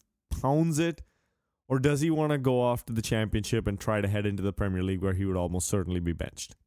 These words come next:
And even in the championship, we might have an uncertain kind of, uh, situation based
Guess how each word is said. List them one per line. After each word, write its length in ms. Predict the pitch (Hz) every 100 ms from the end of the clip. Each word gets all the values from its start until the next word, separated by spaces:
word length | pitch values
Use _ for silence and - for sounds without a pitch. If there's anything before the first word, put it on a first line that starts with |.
| _ _ _ -
And 80 |
even 140 | 214 349
in 60 |
the 60 | 302
championship, 520 | - 127 131 127 117
we 100 | 95
might 220 | 92 104
have 100 | 101
an 60 | 92
uncertain 720 | 90 98 - 101 87 98 90
kind 220 | 90 95
of, 400 | 90 82 - - - _ _ _ _ _ -
uh, 140 | 90
situation 720 | 87 104 - 113 110 - 104 87
based 360 | 95 98 -